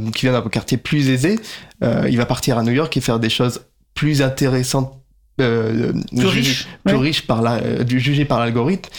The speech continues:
Speaker 1: et donc l'orienter vers des métiers, euh, qui, euh, qui vont être plus rémunérateurs.
Speaker 2: Ah oui, et puis avec plus de, d'accord. Ok, oui, effectivement, dans ces cas-là, c'est, faut, faut faire attention à ce qu'on, à ce qu'on poste sur ces réseaux sociaux. Euh, euh,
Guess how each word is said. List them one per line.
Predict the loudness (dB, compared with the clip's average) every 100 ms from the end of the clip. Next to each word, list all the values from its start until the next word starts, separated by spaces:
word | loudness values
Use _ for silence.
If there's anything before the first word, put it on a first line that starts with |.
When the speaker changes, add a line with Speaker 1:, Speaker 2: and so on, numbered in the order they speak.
| -12 -2
Speaker 1:
et | 0
donc | 2 2
l'orienter | 2 2 2 2
vers | 2 2
des | 2
métiers, | 0 0 0 -2 -10 -20 -4
euh, | -2 -2
qui, | 0 0 2 2
euh, | 0 -2 -4
qui | -2 0
vont | 2 0
être | -2 -4
plus | -2 0
rémunérateurs. | 2 0 0 -2 -4 -8 -12 _ _
Speaker 2:
Ah | 0 2
oui, | 0 -2
et | -4
puis | 0
avec | -2 -2
plus | -4 -2
de, | 0 0
d'accord. | -2 -2 -6 -8 -6
Ok, | -2 0
oui, | 0
effectivement, | 0 0 0 2
dans | 0
ces | 0
cas-là, | 0 0 0
c'est, | -2 -2
faut, | -4 -2
faut | -2
faire | 0 -2
attention | 0 0 2
à | 0
ce |
qu'on, | 0 -2
à | -2
ce | -2
qu'on | 0
poste | 0 -2
sur | -4 -4
ces | -2
réseaux | 0 0
sociaux. | 0 -2 0
Euh, | 0 -2 -4 -6 -8 -8 -12 -16 -20 -2
euh, | 0 2 0